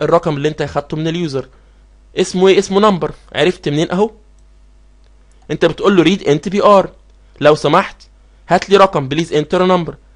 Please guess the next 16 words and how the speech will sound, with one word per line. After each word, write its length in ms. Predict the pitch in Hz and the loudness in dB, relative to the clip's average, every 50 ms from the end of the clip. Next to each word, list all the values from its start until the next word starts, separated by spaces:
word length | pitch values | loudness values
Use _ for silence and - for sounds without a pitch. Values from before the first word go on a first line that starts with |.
| _ _ _ _ | _ _ _ _
هيكتب 420 | - 135 160 208 220 - - - 175 | 0 2 4 4 2 2 0 -2 0
الرقم 400 | 151 - 175 196 - 220 196 175 | 2 2 2 2 2 0 0 0
يروح 180 | 147 170 160 | 0 -2 -2
يخزنه 440 | 175 165 - 143 131 123 147 151 151 | -4 -6 -6 -6 -6 -2 -2 0 0
داخل 400 | 143 147 156 156 - 165 156 151 - - | 0 -2 -4 -6 -6 -6 -6 -6 -6 -4
النمبر 480 | 175 170 165 160 151 139 123 120 117 - - _ _ _ _ _ - | -2 0 2 2 2 0 -2 -6 -10 -12 -14 _ _ _ _ _ -8
من 180 | 135 139 143 143 | -4 -4 -4 -4
خلال 340 | - - 156 160 160 160 | -4 0 2 4 4 4
الفانكشن 500 | 147 135 - 156 156 151 - - 143 127 | 2 0 0 0 0 -2 -4 -4 -4 -2
الجاهزة 500 | 123 113 110 147 156 170 170 165 214 240 - - _ _ _ _ _ _ _ - | -2 -2 -2 0 0 0 0 0 -4 -4 -6 -8 _ _ _ _ _ _ _ -6
اللي 140 | 127 135 | -4 -4
احنا 180 | 143 - 156 139 | -4 -4 -4 -2
عارفينها 340 | 123 120 - - 143 139 135 | -4 -2 -2 -4 -2 -2 -2
اللي 80 | 127 117 | -2 -4
اسمها 300 | - - 135 135 131 117 | -4 -6 -6 -4 -4 -4
read 180 | 123 127 123 | -4 -6 -6